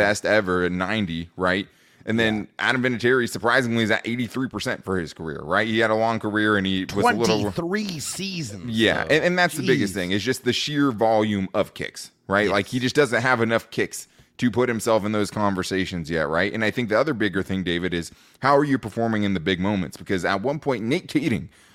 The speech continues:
Speaker 1: was the most accurate kicker in N F L history, right? And even the mere mention of his name makes
Speaker 2: Don't say
Speaker 1: David
Speaker 2: that
Speaker 1: roll his
Speaker 2: name.
Speaker 1: eyes, right?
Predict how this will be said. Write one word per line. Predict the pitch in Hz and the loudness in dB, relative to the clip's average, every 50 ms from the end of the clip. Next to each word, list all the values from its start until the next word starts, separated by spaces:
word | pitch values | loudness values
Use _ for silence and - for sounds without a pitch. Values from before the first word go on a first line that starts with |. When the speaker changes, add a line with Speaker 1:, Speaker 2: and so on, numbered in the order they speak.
| _ - | _ -4
Speaker 1:
was | - 117 131 131 107 | 2 4 4 4 4
the | 104 127 127 | 0 -2 -2
most | 120 117 127 135 147 135 - - _ _ _ | 0 2 2 2 2 0 -2 -8 _ _ _
accurate | - 120 123 127 - - 123 123 120 87 - | -2 -2 -2 -2 -4 -4 -2 -2 -2 -2 0
kicker | - 120 95 104 110 107 | -2 -2 0 0 0 0
in | 101 107 98 95 | 0 0 0 0
N | 98 101 98 | 2 0 0
F | 90 - | 0 2
L | 90 92 | 0 2
history, | 92 95 92 - - 82 80 | 2 2 0 0 -4 -4 -2
right? | 76 78 82 92 | 0 0 2 2
And | 98 98 107 | 2 0 0
even | 117 120 117 117 110 - - - _ _ - | 0 0 0 0 -2 -2 -6 -16 _ _ 0
the | 110 135 127 | 2 4 4
mere | 127 139 147 143 | 4 4 4 2
mention | 135 139 147 147 143 - 135 | 4 4 2 2 2 0 0
of | 139 131 | 2 2
his | 127 127 110 | 2 2 2
name | 120 131 135 127 113 | 2 2 2 4 4
makes | 104 95 160 | 4 2 2
Speaker 2:
Don't | 151 113 | 2 2
say | 107 | 4
Speaker 1:
David | 101 135 123 | 4 4 4
Speaker 2:
that | 113 107 | 4 4
Speaker 1:
roll | 101 98 95 | 4 6 4
his | 92 87 85 | 4 2 0
Speaker 2:
name. | 85 82 | 0 -2
Speaker 1:
eyes, | 82 80 76 80 | -2 -4 -2 0
right? | 87 101 117 | 2 2 2